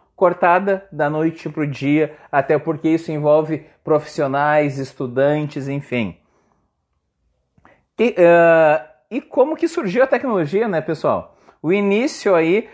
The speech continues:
a tecnologia da informação, principalmente, ela é uma área da ciência que ela se tornou indispensável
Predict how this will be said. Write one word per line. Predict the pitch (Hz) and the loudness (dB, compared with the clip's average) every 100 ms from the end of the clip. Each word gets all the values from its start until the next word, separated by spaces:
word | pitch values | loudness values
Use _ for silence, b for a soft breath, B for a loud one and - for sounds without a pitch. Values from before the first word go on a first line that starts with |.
| B | B
a | 147 | -2
tecnologia | 147 208 208 180 170 208 | 0 0 -2 -2 0 0
da | 208 | -2
informação, | 202 - 220 214 196 - - 190 208 233 208 | -4 -2 0 2 0 -2 -6 0 0 0 -4
principalmente, | - 160 151 143 143 135 127 123 113 - B B 139 | -6 -6 -8 -8 -4 -2 -2 -4 -6 -12 B B -2
ela | 151 180 | 2 4
é | |
uma | 185 170 | 2 2
área | 170 208 | 2 2
da | 202 196 | 0 -4
ciência | - 156 170 220 202 - B B | -4 -2 0 -2 -6 -8 B B
que | |
ela | 180 180 | 2 2
se | 180 196 | 0 -4
tornou | 196 180 185 202 | -2 -2 0 0
indispensável | 214 226 240 - 220 208 - 196 214 226 | -2 -6 -8 -10 -8 -4 2 2 2 0